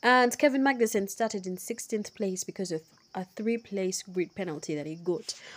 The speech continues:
for impeding Charles Leclerc. Max Verstappen started sixth because of a five-place grid penalty that we talked about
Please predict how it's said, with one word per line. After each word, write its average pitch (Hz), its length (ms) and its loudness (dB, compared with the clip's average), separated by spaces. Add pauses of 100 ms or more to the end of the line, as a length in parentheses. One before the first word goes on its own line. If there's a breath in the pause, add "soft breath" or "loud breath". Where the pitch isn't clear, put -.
for 185 200 2
impeding 180 540 -2
Charles 160 280 0
Leclerc. 185 380 2 (800 loud breath)
Max 277 180 4
Verstappen 240 560 4
started 214 400 2
sixth - 460 -6
because 190 280 0
of 170 80 -6
a 175 60 -6
five-place 180 560 -6
grid - 240 -8
penalty 196 420 -6
that 180 140 -8
we 156 80 -6
talked - 300 -8
about 160 400 -8